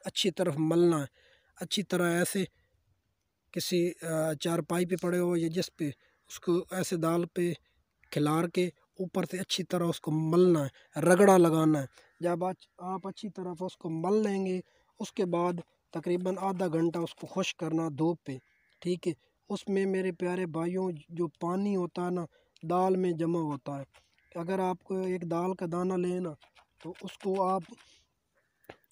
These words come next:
ऐसे ही तितर को डाल दें, ये दाल को, पानी को आप, अ, ऊपर से निचोड़ेंगे तो उसमें पानी निकलेगा, ठीक है। अगर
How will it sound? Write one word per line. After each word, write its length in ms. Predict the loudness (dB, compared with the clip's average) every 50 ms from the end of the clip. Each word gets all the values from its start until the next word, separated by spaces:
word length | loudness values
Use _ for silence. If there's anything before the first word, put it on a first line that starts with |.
| 0
ऐसे 280 | 2 2 2 4 4 4
ही 180 | 4 4 2 -2 -4 -10 -18 _ _ _ _ _ _ _
तितर 280 | -10 -10 -6 -4 -4 -4
को 120 | -2 -2
डाल 300 | -2 0 0 2 0 0
दें, 140 | 0 0 0
ये 180 | 0 0 0 0
दाल 340 | 0 0 0 2 0 0 -2
को, 160 | -2 -6 -8
पानी 340 | -6 -4 -4 -2 -2 -2 -4
को 180 | -4 -4 -2
आप, 160 | -2 -2 -4 -6 _ _ _ _ _ _ _ _
अ, 40 | -4
ऊपर 480 | -4 -4 -4 -6 -8 -6 -4 -2 -4 -2
से 200 | -2 0 0 2 2 2 0 -2 -4 -6 -4
निचोड़ेंगे 720 | -2 -2 -2 0 2 2 2 2 2 0 0 0 0 -2
तो 140 | -2 -4 -10
उसमें 240 | -12 -4 -2 -2 -2 -2 -2
पानी 260 | -2 -2 0 0 0
निकलेगा, 500 | 0 0 -2 -2 -4 -6 -6 -8 -10 -14 -16 _ _ _ _ _ -6
ठीक 220 | -4 -4 -4 -4 -6
है। 80 | -8 -8 _ _ _ _ _ _ _
अगर 280 | -10 -8 -6 -4 -4